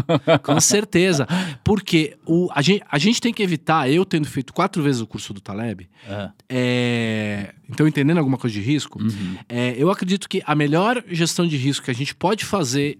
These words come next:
Speaker 1: em qualquer área da vida, inclusive financeira, é evitar o arrependimento.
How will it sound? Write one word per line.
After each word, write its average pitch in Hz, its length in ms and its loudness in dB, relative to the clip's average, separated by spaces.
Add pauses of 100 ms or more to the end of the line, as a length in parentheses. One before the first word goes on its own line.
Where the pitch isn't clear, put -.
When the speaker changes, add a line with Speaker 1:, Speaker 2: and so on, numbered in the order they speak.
Speaker 1:
em 127 80 -8
qualquer 135 320 -2
área 185 240 2
da 143 100 0
vida, 117 200 -4
inclusive 117 400 -6
financeira, 127 680 -4 (500)
é 143 140 6
evitar 170 420 4
o 190 40 2
arrependimento. 165 760 -4